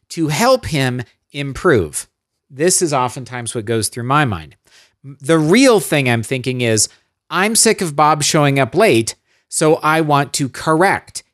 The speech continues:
his behavior." The fact that I think Bob needs outside input,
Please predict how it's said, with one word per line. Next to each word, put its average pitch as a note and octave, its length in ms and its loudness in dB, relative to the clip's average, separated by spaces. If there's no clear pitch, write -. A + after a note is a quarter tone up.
his C3 260 -10
behavior." C3+ 600 0
The D3 80 -4
fact A#3 520 -4
that C4 100 0
I E3+ 180 4
think D#3 580 -2
Bob D#3+ 460 0
needs D#3+ 560 0
outside E3 960 2
input, B3 580 -4